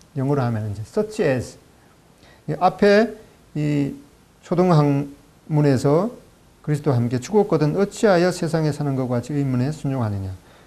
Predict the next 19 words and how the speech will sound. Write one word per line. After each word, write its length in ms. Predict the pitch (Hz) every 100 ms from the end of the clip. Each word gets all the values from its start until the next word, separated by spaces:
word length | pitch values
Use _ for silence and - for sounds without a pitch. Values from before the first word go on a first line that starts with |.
| -
그 340 | 196 214 -
곧 340 | - 185 214 -
초등학문의 880 | - 180 220 214 175 175 180 165 139
예를, 540 | 139 151 202 254 - - _ _ -
어, 120 | 127 123
든 120 | 147
것이죠. 400 | 135 117 104 98 - _ _ _ _ _ -
붙잡지도 420 | 147 151 147 135
말고 540 | 123 117 110 113 110
마-, 180 | 131 127 127 - _ _
맛보지도 520 | 135 127 143 143 117 120
말고 500 | 110 107 110 117 147 - _ _ _
만지지도 420 | 143 151 131 127
말라는 460 | 147 117 113 104 104
이런 340 | 156 165 190 - - _ -
이 60 |
금욕주의적인 1200 | 120 180 202 240 240 - 196 185 165 156 147 170 170
그런, 420 | 139 139 151 214 - _ _ _ _ _ -
어, 360 | 127 120 113